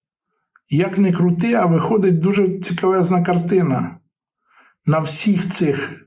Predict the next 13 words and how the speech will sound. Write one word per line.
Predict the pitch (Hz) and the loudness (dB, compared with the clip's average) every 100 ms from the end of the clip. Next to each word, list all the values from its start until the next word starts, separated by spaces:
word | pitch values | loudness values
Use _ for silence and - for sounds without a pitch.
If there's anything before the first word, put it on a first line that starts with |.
| _ | _
ланцюжках | - 143 143 151 131 - 180 175 | -2 0 0 0 -2 -2 -2 -2
сидять | - 143 131 147 147 - - _ _ _ _ _ _ | -4 -2 0 -2 -2 -8 -14 _ _ _ _ _ _
жирні | 127 131 156 139 131 | -4 -2 0 0 0
коти | 120 127 - 147 151 - - _ _ _ | 0 -2 -2 -2 -4 -10 -20 _ _ _
і | 131 | 0
наживаються. | 131 127 127 127 131 120 107 101 - - _ _ _ _ _ _ _ _ - - _ | 2 2 0 0 0 0 -2 -6 -12 -20 _ _ _ _ _ _ _ _ -20 -20 _
Побутова | - 147 170 190 214 180 | -4 0 0 2 0 0
техніка. | 170 139 - 123 104 - - - _ _ _ _ _ _ _ _ _ | -2 -2 -2 -4 -4 -10 -14 -18 _ _ _ _ _ _ _ _ _
Майже | 156 190 170 | -2 2 0
п'ятдесят | 170 156 143 139 160 143 | 0 0 0 0 -2 -2
відсотків | 143 - 165 - 139 139 | -2 -2 -4 -2 -4 -2
побутової | 131 135 - 143 127 | -2 -2 0 0 0
техніки | 127 156 147 - 120 - - | -2 -4 -4 -2 -4 -6 -12